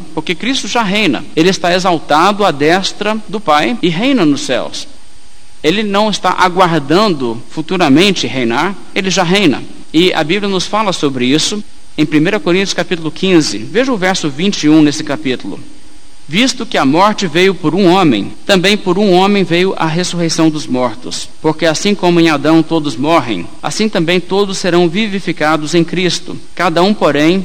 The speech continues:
por sua própria ordem. Cristo as primícias, depois os que são de Cristo na sua vinda. E então virá o fim,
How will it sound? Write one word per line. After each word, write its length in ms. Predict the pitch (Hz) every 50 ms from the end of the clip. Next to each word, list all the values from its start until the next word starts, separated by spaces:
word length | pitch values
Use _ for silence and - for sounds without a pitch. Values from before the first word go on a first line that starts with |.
| - - -
por 160 | 170 175 170
sua 220 | 165 - 175 170 156
própria 460 | - - 165 170 170 - 175 156 143
ordem. 520 | 151 165 160 147 143 120 120 107 98 104 - - - - - -
Cristo 540 | - 170 165 214 240 254 226 - - 180 185
as 160 | - 175 170 -
primícias, 840 | - 175 175 151 131 131 147 170 180 - - 185 180 180 - - - - - -
depois 760 | - 143 165 160 - 190 220 208 156 110 107 120 - - - - -
os 140 | 156 156 -
que 100 | 170 156
são 300 | - - - 208 226 233
de 140 | 185 190
Cristo 440 | 170 - 135 151 175 190 - - 185
na 140 | 180 170 170
sua 220 | 170 - 185 175
vinda. 440 | 156 147 175 185 180 160 123 113 - - - -
E 80 | - 160
então 280 | 170 170 170 202 208 190
virá 180 | 208 202 202
o 60 | 208
fim, 320 | 196 - 214 214 202 156